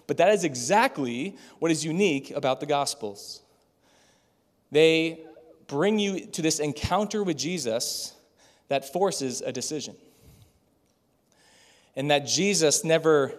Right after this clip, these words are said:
intended his story to be just heard and acknowledged, but again, to bring you to this place, either to decide to follow him or to reject him.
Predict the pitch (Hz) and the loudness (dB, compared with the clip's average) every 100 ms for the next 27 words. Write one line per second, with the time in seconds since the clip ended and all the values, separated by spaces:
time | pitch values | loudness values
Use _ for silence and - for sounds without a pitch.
0 | - 156 - 202 214 151 135 185 - - | -8 -6 -2 2 2 2 0 -2 -2 0
1 | 202 190 139 135 135 160 160 160 156 - | 4 4 4 0 -4 -6 -4 -4 -4 -4
2 | - 196 175 143 143 - 143 139 143 147 | 0 2 4 2 -2 -6 -6 -4 -4 0
3 | 156 135 110 - - - - _ _ _ | 0 0 -4 -10 -16 -20 -20 _ _ _
4 | _ _ _ _ _ _ _ _ _ _ | _ _ _ _ _ _ _ _ _ _
5 | _ _ _ _ _ _ 127 123 127 165 | _ _ _ _ _ _ -6 -6 -4 -4
6 | 165 131 135 127 143 156 156 151 143 - | -2 -4 -6 -6 -6 -6 -4 -4 -4 -2
7 | 170 120 - - 143 165 131 117 - 131 | -2 -2 -4 -6 -2 -2 -2 -4 -6 -6
8 | 117 127 151 131 135 202 202 185 123 120 | -4 -4 -4 -4 -6 -2 0 0 -2 -6
9 | 127 143 135 139 131 127 135 156 156 - | -4 -2 -2 -2 -6 -6 -4 -4 -4 -8
10 | 101 | -14